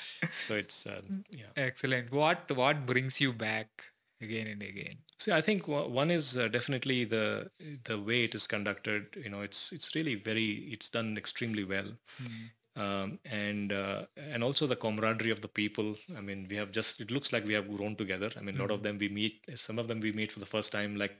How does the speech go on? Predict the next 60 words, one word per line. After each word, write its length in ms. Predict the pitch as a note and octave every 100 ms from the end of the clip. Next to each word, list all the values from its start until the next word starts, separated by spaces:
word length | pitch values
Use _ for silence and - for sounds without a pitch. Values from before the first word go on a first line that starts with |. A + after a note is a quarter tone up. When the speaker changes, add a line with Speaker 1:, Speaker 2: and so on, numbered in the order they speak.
| -
Speaker 2:
we 120 | A2+
are 80 | G#2+
meeting 160 | A2 G#2
for 120 | -
the 80 | G2+
first 260 | A2 F#2+
time. 240 | G2 G2+ G2+
Speaker 1:
Right. 400 | C#3+ A2+ G#2+ A2 -
Speaker 2:
And 20 |
it 140 | B2+ A2
feels 200 | D3 C#3
like 140 | C3
we 80 | B2
have 120 | B2
known 140 | B2 B2
each 100 | A#2
other 100 | A#2
for 100 | B2
such 160 | A#2 B2+
a 60 |
long 200 | A#2+ A#2
time 200 | A#2+ A#2+
<laughs> 120 | C3+ -
Speaker 1:
Exactly, 140 | D#3 C3
Speaker 2:
already. 520 | A2 D#3 D3+ C3+ B2 B2+
Speaker 1:
yeah. 220 | B2 A#2+ - _ -
Speaker 2:
Uh, 300 | A2+ A2 A2
so 160 | B2 C#3+
this, 280 | C#3+ D3 -
the, 280 | D3+ B2+ -
the 60 |
common 340 | - A2+ B2+ A#2+
passion, 600 | G#2+ G#2 - A2 G#2+ A2
you 80 | G#2
know, 80 | G#2
the 80 |
common, 580 | G2 A2 G#2+ G#2+ G2+ G2+ - F#3+ A#3 D3
uh, 280 | F#2+ F#2+ G2 G3
you 80 | G#2+
know, 180 | G2 G2
the 120 | A2
interest 560 | A2+ G2+ G#2 G#2 - A2+
and, 300 | G2+ G2 G2
and 140 | G2+
I 60 | G2+
think 200 | A#2 G#2+
just 140 | A#2
the 80 | A#2+
camaraderie 480 | - G#2 G#2+ G#2 A2
of 200 | G2 -
people 440 | G#2+ - G#2 G#2 G#2 C#3+
that 180 | G2 G#2+
we 60 |
ride 240 | G2+ G2 G2
with, 220 | G2+ G2
I 60 | G2
think 160 | G#2
it's 100 | G2
just 220 | G#2 -
fantastic. 460 | - F2+ - - C#3